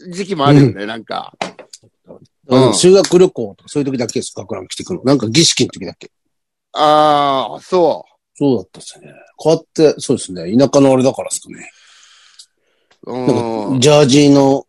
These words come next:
Speaker 2: またあれがあったっすね。その、ジャージのこだ-、
Speaker 1: あった。
Speaker 2: あ、なんか変な、なんか、
Speaker 1: うん。
Speaker 2: これ名前が、
Speaker 1: うん。
Speaker 2: なま-、名前のあれを剥がすとか。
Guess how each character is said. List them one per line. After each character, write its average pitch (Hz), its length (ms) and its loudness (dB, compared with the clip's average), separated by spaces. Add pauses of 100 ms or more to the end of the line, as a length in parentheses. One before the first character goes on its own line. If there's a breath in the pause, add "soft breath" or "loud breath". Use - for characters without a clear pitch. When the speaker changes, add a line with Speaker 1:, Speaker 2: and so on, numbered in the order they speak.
Speaker 2:
ま 120 140 -6
た 123 140 -2
あ 120 60 -2
れ 120 80 -4
が 113 80 -4
あ 117 40 -4
っ - 60 -20
た 80 100 -18
っ - 20 -16
す - 180 -14
ね。 82 60 -20
そ - 140 -12
の、 92 180 -10 (1040)
ジ 117 140 2
ャ 127 100 2
ー 147 80 2
ジ 123 80 4
の 110 80 0
こ - 120 2
だ-、 139 80 4
Speaker 1:
あ 127 40 -2
っ 139 100 -12 (200)
た。 135 80 -4
Speaker 2:
あ、 127 40 -2
な 117 100 -4
ん 113 60 -6
か - 80 -16
変 123 200 0
な、 104 220 -8 (380)
な 131 160 -2
ん - 20 0
か、 127 180 0
Speaker 1:
う 110 100 -12
ん。 - 40 -14
Speaker 2:
こ 147 60 4
れ 147 60 8
名 151 120 6
前 156 240 4
が、 143 280 0 (340)
Speaker 1:
う 127 240 2
ん。 - 20 0
Speaker 2:
な 131 100 -2
ま-、 135 180 -6 (640)
名 131 120 -2
前 156 280 2
の 143 340 -4
あ 135 80 -6
れ 139 80 -2
を 131 100 -4
剥 127 140 -12
が 139 100 -6
す - 260 -14 (220)
と 180 80 -20
か。 - 80 -20